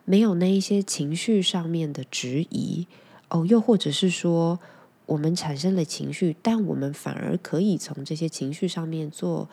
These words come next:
更多更多的学习。所以在臣服的一种状态之下，每一件事情都是很好的事情，每一件事情都是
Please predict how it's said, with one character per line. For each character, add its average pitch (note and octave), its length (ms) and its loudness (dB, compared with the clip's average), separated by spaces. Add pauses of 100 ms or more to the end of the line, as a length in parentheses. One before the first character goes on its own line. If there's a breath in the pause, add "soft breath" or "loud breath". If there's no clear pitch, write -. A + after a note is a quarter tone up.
(200 soft breath)
更 G#3 160 0
多 F3 100 -2
更 E3+ 140 -2
多 C#3+ 140 -4
的 C3+ 100 -4
学 - 240 -2
习。 - 300 -4 (1160 loud breath)
所 - 160 2
以 B3+ 160 6 (680)
在 B3 140 4
臣 F#3 360 2
服 D3 280 -2
的 C#3+ 320 -2 (120)
一 F#3+ 80 4
种 D3 260 -2
状 A3 200 0
态 F#3 180 -2
之 D#3+ 180 -2
下， D#3 360 -2 (340)
每 D#3 160 0
一 D3+ 160 -2
件 B3 240 0
事 G#3+ 260 2
情 C3+ 460 -2 (440 soft breath)
都 A#3+ 260 6
是 G3+ 460 2 (140)
很 D#3 180 -2
好 F#3+ 180 -2
的 - 120 -6
事 - 180 2
情， - 380 -6 (200 loud breath)
每 D3+ 120 4
一 E3 80 6
件 A3 180 6
事 G3+ 200 6
情 D3+ 320 -2
都 G3 240 4
是 F#3+ 400 4